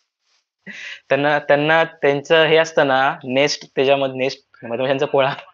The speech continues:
त्याच्यामधून मध घेता येतं आपल्याला. ते मध खायचं असतं.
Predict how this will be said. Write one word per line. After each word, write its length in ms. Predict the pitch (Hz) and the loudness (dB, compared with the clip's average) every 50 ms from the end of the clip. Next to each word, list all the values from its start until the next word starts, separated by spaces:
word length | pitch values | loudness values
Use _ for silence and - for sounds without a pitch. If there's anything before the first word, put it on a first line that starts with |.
| _ _ _ _ _ _ _ - - - - - - - - _ _ _ _ _ _ - - - - 180 - _ _ _ _ _ - - 139 131 - _ - | _ _ _ _ _ _ _ -16 -16 -14 -14 -14 -14 -16 -18 _ _ _ _ _ _ -20 -18 -18 -18 -18 -20 _ _ _ _ _ -16 -16 -14 -14 -16 _ -2
त्याच्यामधून 500 | - 135 123 151 147 143 147 151 151 147 | 0 0 2 2 2 4 4 4 4 2
मध 340 | 143 143 143 - - - 143 | 2 2 0 0 -4 -6 -4
घेता 300 | 127 131 127 123 - 131 | -2 -2 -2 0 2 2
येतं 200 | 127 120 - 123 | 2 2 0 -2
आपल्याला. 380 | 110 107 113 107 104 110 113 120 - _ _ - - - - - - - - - - - - | -6 -6 -8 -10 -10 -10 -14 -16 -18 _ _ -18 -16 -12 -10 -8 -8 -8 -8 -10 -12 -12 -10
ते 60 | 123 | -8
मध 240 | 120 123 127 123 - | -8 -6 -8 -6 -6
खायचं 280 | - 117 117 113 - 117 | -4 -4 -4 -4 -4 -8
असतं. 280 | - - - - 113 | -10 -10 -14 -16 -16